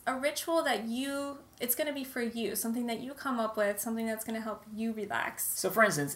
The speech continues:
Speaker 2: if you are the type of person that can't fall asleep because you've replayed all of the events over and over and over again in your life, uh, for the day, and you just, you know, recover, recount every conversation that you've had, one thing that I recommend that you do is just journal about it. Just take ten minutes,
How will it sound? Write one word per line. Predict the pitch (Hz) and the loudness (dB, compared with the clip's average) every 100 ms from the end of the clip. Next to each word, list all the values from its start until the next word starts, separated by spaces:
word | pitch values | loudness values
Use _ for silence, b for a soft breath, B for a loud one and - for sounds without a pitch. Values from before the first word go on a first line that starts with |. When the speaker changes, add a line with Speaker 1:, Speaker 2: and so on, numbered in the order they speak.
| - | 2
Speaker 2:
if | 214 226 | 2 4
you | 233 202 | 4 6
are | 170 | 6
the | 156 | 8
type | 156 139 | 6 6
of | 127 | 4
person | 131 127 127 | 4 4 4
that | 120 B B B | 4 B B B
can't | - 208 180 | 4 4 6
fall | 175 | 4
asleep | - 127 | 4 2
because | 160 135 120 | 0 -2 -2
you've | 120 | 0
replayed | 160 185 147 123 | 0 4 4 6
all | - 160 190 | 8 10 10
of | 185 | 8
the | 175 | 6
events | 147 120 107 - 151 | 6 4 0 2 8
over | 165 160 | 8 8
and | 147 | 2
over | 131 | 2
and | 127 | 0
over | 127 110 | -2 -2
again | 117 147 143 127 - | -2 4 4 2 -4
in | 123 113 | -6 -6
your | 95 | -2
life, | 90 69 - - B B B | 0 0 -2 -8 B B B
uh, | 127 117 | 6 6
for | - 139 123 | 6 2 2
the | 104 | 2
day, | - 120 147 B B | -2 -4 -6 B B
and | - 135 | 2 6
you | 131 | 6
just, | 131 127 - | 6 2 2
you | 117 | 2
know, | 113 113 - - | 2 -2 -8 -4
recover, | 131 131 127 123 120 | 2 8 10 10 6
recount | 135 143 135 | 2 4 6
every | 143 147 | 6 6
conversation | 139 127 120 190 180 131 | 4 4 8 8 8 2
that | 98 | 0
you've | 113 | -2
had, | 120 113 | 0 4
one | 156 262 | 8 8
thing | - 151 | 8 2
that | 131 | 4
I | 127 | 4
recommend | 127 120 120 120 117 | 6 4 0 -2 -2
that | 113 | -4
you | 120 | 2
do | 156 196 196 | 6 6 6
is | 160 185 - | 4 4 4
just | 202 - | -2 2
journal | 240 156 85 | 2 2 0
about | 69 - | -2 -2
it. | - | -8
Just | - 131 | -6 -4
take | 135 - | 0 0
ten | - 185 185 | 4 6 8
minutes, | 165 165 165 | 8 6 4